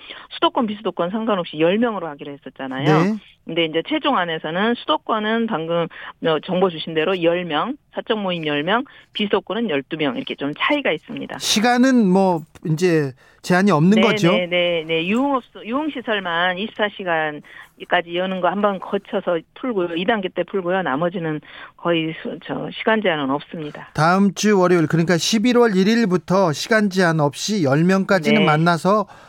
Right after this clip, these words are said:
Speaker 2: 어, 만나서 뭐 모임을 가질 수 있다는 거죠?
Speaker 1: 그렇습니다.
Speaker 2: 네. 일상 회복 계획, 어떤 부분에 중점을 두셨습니까?
Speaker 1: 네, 요번에 이제 사회적 거리두기 개편을 하면서 그동안에는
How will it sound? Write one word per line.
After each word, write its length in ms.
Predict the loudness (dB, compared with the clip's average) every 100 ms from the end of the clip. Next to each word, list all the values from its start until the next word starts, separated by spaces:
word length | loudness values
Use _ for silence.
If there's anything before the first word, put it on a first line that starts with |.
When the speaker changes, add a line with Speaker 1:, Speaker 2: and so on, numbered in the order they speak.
| -20 -18 -6
Speaker 2:
어, 80 | 0
만나서 540 | 2 4 2 2 0
뭐 340 | 2 2 2
모임을 420 | 4 4 4 4 0
가질 280 | -4 -4
수 140 | -2 0
있다는 300 | 2 4 4
거죠? 460 | 2 2 2 0 -4 _ _ -6
Speaker 1:
그렇습니다. 680 | 0 0 -2 -10 -4 -2 2
Speaker 2:
네. 180 | 0 -2 -14 -20 -20 -20 -14 -2
일상 680 | 2 2 0 2 2 4 4
회복 360 | 4 2 0 _ _ _ _ _ -8
계획, 500 | 2 4 6 4 2
어떤 500 | 2 0 2 2 4
부분에 360 | 4 4 4 4
중점을 560 | 4 2 4 4 4 2
두셨습니까? 880 | 0 0 2 2 2 2 2 0 -8 _ _ _ _ _ _ 0
Speaker 1:
네, 160 | 2
요번에 300 | 2 -2 -2
이제 180 | -2 -2
사회적 280 | 0 -2 -2
거리두기 360 | -4 -4 -6 -8
개편을 440 | -10 -8 -4 0
하면서 360 | 0 0 -2 -4
그동안에는 760 | -6 -2 0 0 -4 -4 -6